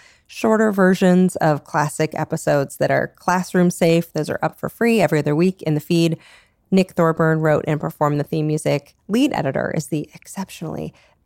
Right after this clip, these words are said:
infectiously witty Jarrett Sleeper. And if you listen to the end of this, I tell you a secret. And this week, it's that,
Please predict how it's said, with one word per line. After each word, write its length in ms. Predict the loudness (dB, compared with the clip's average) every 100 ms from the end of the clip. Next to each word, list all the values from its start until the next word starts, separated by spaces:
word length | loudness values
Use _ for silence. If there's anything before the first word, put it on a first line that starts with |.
| -8
infectiously 800 | -2 -2 0 -2 0 -4 -4 -6
witty 360 | -4 -4 -6 -8
Jarrett 300 | -4 -2 -2
Sleeper. 400 | -4 0 0 -2 -6 -20 -2
And 80 | 0
if 140 | 2
you 120 | 0 2
listen 320 | 2 2 0
to 80 | 2
the 140 | 0
end 140 | 0
of 60 | 0
this, 180 | 0 -2
I 60 |
tell 160 | -6 -4
you 80 | -4
a 40 |
secret. 380 | -6 -4 -4 -2
And 140 | 0 0
this 180 | 0
week, 220 | 0 -2 -2
it's 220 | -8 -6 -2
that, 440 | 0 0 -4 -10